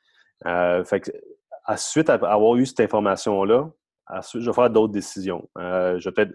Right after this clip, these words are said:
changer justement à un mode manuel. Moi, je, euh, le mode manuel que j'aime bien, c'est celui qui est optimisé, où est-ce que Google va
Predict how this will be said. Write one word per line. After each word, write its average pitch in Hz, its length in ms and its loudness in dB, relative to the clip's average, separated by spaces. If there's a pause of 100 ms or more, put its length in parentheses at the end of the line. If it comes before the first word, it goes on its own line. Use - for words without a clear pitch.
changer 101 440 0
justement 104 260 2
à 107 160 4
un 92 100 0
mode 98 240 0
manuel. 95 560 -2 (400)
Moi, 104 160 -2
je, 104 100 -2
euh, 92 260 0
le 95 80 -2
mode 98 120 0
manuel 98 380 0
que 95 160 0
j'aime 95 240 -4
bien, 98 180 -2
c'est - 140 -10
celui 98 200 -6
qui 98 100 -8
est - 60 -2
optimisé, 95 640 -4
où 92 140 -2
est-ce - 120 -10
que 95 100 -8
Google 92 460 -6
va 92 60 -6